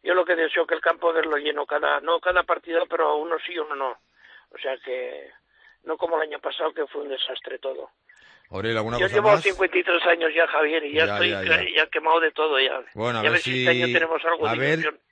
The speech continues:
Speaker 2: si
Speaker 1: de
Speaker 2: conseguimos
Speaker 1: ilusión de
Speaker 2: en
Speaker 1: algo
Speaker 2: tres
Speaker 1: ya.
Speaker 2: años estar ya en, en la Champions.
Speaker 1: Cincuenta y tres años yo, pues en tres años estaremos seguro.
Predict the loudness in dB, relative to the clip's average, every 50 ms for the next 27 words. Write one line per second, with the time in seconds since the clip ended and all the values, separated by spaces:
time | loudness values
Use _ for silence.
0 | _ -20 -16 -12 -10 -8 -8 -8 -6 -4 -2 -2 0 0 0 0 0 0 0 0
1 | 0 0 0 0 0 0 0 0 -2 -2 -2 -2 -4 -4 -4 -6 -8 -8 -6 -6
2 | -6 -4 -4 -4 -4 -4 -4 -4 -4 -6 -8 -8 -10 -8 -10 -10 -10 -12 -14 -14
3 | -14 -16 -20 -20 -20 _ _ _ _ _ _ _ _ _ _ -6 -6 -4 -4 -4
4 | -4 -4 -6 -6 -4 -2 -2 -2 0 0 0 2 2 0 -2 0 0 -2 -2 -2
5 | -4 -8 -6 -8 -8 -6 -6 -4 -2 -2 0 -2 -2 -2 0 0 0 0 0 -2
6 | -4 -4 -4 -6 -4 -2 0 0 0 0 -2